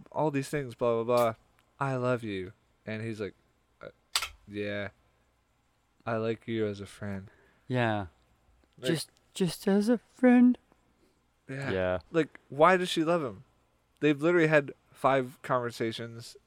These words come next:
Speaker 1: total in their entire life.
Speaker 2: Because she, because he was always there for her. Weren't you paying attention?
Speaker 1: Yeah, yeah.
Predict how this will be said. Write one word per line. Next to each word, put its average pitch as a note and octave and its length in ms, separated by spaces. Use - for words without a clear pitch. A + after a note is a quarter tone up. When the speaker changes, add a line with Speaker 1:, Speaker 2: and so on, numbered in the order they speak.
Speaker 1:
total A2 580
in A2 60
their A2 120
entire G#2 320
life. G#2 340
Speaker 2:
Because F3 300
she, - 720
because - 400
he - 120
was G#3 120
always F#3+ 380
there C#3+ 420
for D#3 200
her. G#2+ 200
Weren't C3 220
you E3 60
paying E3 200
attention? D#3 540
Speaker 1:
Yeah, G2 180
yeah. G2 140